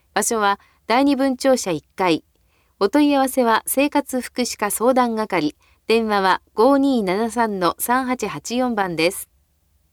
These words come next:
消費生活相談は祝日などを除く月曜日から金曜日。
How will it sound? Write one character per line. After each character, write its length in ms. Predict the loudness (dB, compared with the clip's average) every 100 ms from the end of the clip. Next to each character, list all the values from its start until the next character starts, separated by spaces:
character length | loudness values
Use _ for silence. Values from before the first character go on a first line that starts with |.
| _ _ _ _ _ _ _ _ _
消 220 | -2 0
費 60 | 0
生 260 | 2 0 2
活 200 | 0 0
相 180 | -2 0
談 220 | 0 0
は 220 | -2 -2 _ _
祝 280 | -6 0 2
日 300 | 2 0 -2
な 140 | 2
ど 160 | 2 2
を 40 |
除 280 | -2 -2 -2
く 240 | 0 -2 0
月 260 | -2 0
曜 220 | 0 0 0
日 100 | -2
か 140 | -4
ら 140 | -4
金 320 | -6 -6 -4 0
曜 220 | 0 0
日。 200 | -2